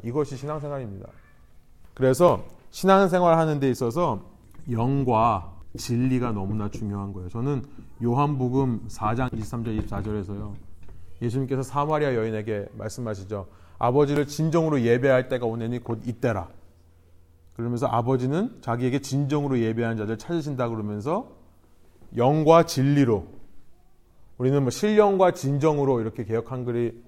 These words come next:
개역 한글, 개역 개정이 번역했습니다만, 그 영과 진리로란 뜻이에요. 거기서 말하는 영이라는 것은 성령을 말하는 겁니다. 그리고 진리라는 것은 성경이죠.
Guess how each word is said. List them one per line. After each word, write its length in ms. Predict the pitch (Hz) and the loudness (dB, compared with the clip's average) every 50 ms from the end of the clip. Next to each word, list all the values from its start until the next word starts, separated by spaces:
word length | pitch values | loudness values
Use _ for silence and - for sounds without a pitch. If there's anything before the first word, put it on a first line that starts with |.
| - | -8
개역 280 | - - 110 110 107 - | -2 0 2 2 2 0
한글, 240 | 127 127 120 120 113 | -2 -2 -2 -2 0
개역 220 | - 113 113 113 | 0 -2 -2 0
개정이 260 | - 117 104 113 113 - | -2 -4 -2 -2 -4 -4
번역했습니다만, 920 | - 107 107 104 - 113 - - 117 107 104 104 101 143 175 170 117 95 101 - - - - - - - - - - - - | -4 -4 -4 -4 -4 -6 -6 -6 -6 -4 -4 -4 -4 -4 -6 -6 -6 -6 -10 -14 -18 -20 -18 -16 -16 -16 -16 -18 -20 -14 -8
그 140 | - 127 120 | -4 0 2
영과 560 | 120 127 139 165 175 180 175 156 165 170 170 | 4 4 4 4 4 4 4 4 6 6 4
진리로란 640 | 160 - 143 139 139 147 147 135 131 127 123 117 113 | 4 2 2 4 6 6 6 6 6 2 2 0 -2
뜻이에요. 360 | 123 117 - 110 104 98 98 | -4 -6 -6 -6 -6 -6 -6
거기서 240 | - 127 131 131 151 | -4 -4 -2 -2 0
말하는 280 | 147 143 147 156 139 | 0 0 0 0 0
영이라는 580 | 120 113 113 131 147 160 160 147 143 139 135 131 | 2 2 2 4 2 2 2 0 0 0 -2 -2
것은 480 | 123 123 120 - 185 196 214 254 - - - - - - - - - _ - _ _ _ _ - | -2 -2 -2 -2 -2 -2 -2 -2 -4 -8 -16 -20 -20 -20 -20 -20 -20 _ -20 _ _ _ _ -20
성령을 540 | - - - 143 156 175 190 196 190 190 180 | -14 -4 2 4 6 6 8 6 6 6 4
말하는 300 | 143 113 107 104 101 107 | 2 0 0 -2 -2 -4
겁니다. 320 | 101 95 92 92 90 92 101 104 107 101 - - - - _ - - - - _ _ _ - _ _ _ _ _ _ _ - | -4 -4 -6 -6 -8 -10 -12 -14 -18 -20 -20 -20 -20 -20 _ -20 -20 -20 -20 _ _ _ -20 _ _ _ _ _ _ _ -2
그리고 220 | 123 127 135 147 | 0 2 4 2
진리라는 640 | - - - 135 143 156 165 165 160 151 147 143 135 | 2 2 4 4 6 8 8 8 8 6 4 2 2
것은 280 | 131 120 - 180 214 | 0 0 0 0 -2
성경이죠. 840 | 226 - 185 175 202 220 247 233 202 147 110 113 113 117 101 92 | 0 2 2 4 4 4 4 4 4 2 2 0 0 -2 -4 -6